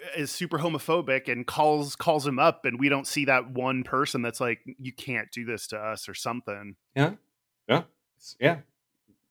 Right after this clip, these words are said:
Speaker 2: totally
Speaker 1: I'm
Speaker 2: Totally
Speaker 1: trying to
Speaker 2: valid.
Speaker 1: make up the, like, well, this, I don't know, the, the most earnest way that this is possible. I guess, y-, yeah, I don't know.
Speaker 2: <sighs>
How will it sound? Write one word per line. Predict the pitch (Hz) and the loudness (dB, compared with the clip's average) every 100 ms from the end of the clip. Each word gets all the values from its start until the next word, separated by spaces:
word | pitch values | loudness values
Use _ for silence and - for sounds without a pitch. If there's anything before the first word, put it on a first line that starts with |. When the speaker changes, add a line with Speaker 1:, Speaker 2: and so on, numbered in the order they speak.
| - | 0
Speaker 2:
totally | 107 107 107 - _ - | 2 2 -2 -6 _ 0
Speaker 1:
I'm | 196 | 6
Speaker 2:
Totally | 107 208 | 6 8
Speaker 1:
trying | 247 | 8
to | 196 | 8
Speaker 2:
valid. | 165 | 8
Speaker 1:
make | 170 - | 4 4
up | 170 - 127 | 0 0 -2
the, | 143 | 0
like, | 131 127 123 - _ - | 2 0 0 -8 _ -4
well, | 135 120 | -2 0
this, | 135 - - - | -4 -10 -12 -10
I | 120 | -8
don't | 113 | -6
know, | 110 101 | -8 -6
the, | - 131 | -4 -4
the | 117 127 | 0 -2
most | 117 143 147 - - | 0 0 0 -2 2
earnest | 139 131 - - 113 _ - | 4 4 0 -6 -14 _ -6
way | 127 123 | 0 0
that | 113 120 | 0 -4
this | 123 - | -6 -6
is | 113 | -10
possible. | - 117 113 123 123 | -2 0 0 0 0
I | |
guess, | 156 151 - _ _ _ - | 0 -2 -6 _ _ _ -20
y-, | 71 120 _ 107 - | -20 -20 _ -20 -12
yeah, | 110 98 | -12 -12
I | 110 | -14
don't | 95 | -16
know. | 95 | -12
Speaker 2:
<sighs> | 139 | -8